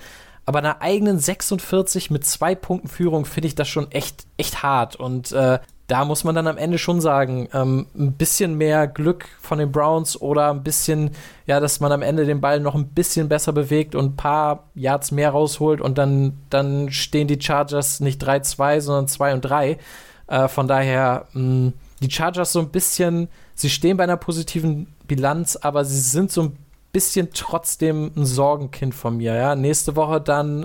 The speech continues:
äh, Monday Night gegen Denver. Da bin ich tatsächlich sehr gespannt, was wir da dann sehen.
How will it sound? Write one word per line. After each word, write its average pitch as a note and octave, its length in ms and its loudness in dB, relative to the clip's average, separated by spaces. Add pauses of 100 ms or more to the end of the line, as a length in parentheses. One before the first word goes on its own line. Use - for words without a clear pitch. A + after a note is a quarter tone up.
äh, C3+ 220 4
Monday C#3+ 400 0
Night D3 420 0 (540)
gegen C#3+ 300 2
Denver. E3 600 2 (400)
Da D3 160 2
bin E3+ 160 -2
ich - 200 -2
tatsächlich D#3 480 -2
sehr D3 160 2
gespannt, C3+ 480 0
was A#2 180 -2
wir A#2+ 80 -2
da A#2+ 160 2
dann A2+ 180 -4
sehen. A2 340 -8